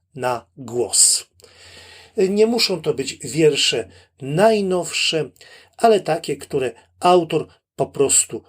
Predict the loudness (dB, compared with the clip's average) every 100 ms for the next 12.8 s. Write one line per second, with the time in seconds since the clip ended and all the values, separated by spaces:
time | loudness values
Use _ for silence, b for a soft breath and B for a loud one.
0 | _ -8 -4 -4 -4 -8 -10 B B B
1 | 4 4 2 -2 0 0 2 2 2 2
2 | -2 -4 -4 -4 -6 -4 -6 -10 -10 -10
3 | -4 0 0 0 0 2 0 2 2 0
4 | -4 -8 B B -4 -4 -6 -10 _ -4
5 | -4 -2 2 2 2 -6 -6 -6 -8 -10
6 | -12 B B B -2 4 4 2 -6 -10
7 | B B B -4 -2 0 -2 -2 -6 _
8 | _ -10 -8 -4 -4 -4 -14 _ B B
9 | B -2 0 0 -2 -2 -4 -4 -4 -4
10 | -6 _ -4 -2 -2 -2 -4 B B B
11 | 0 2 2 0 0 0 -2 0 0 -2
12 | -8 -8 -6 -4 -4 -6 -8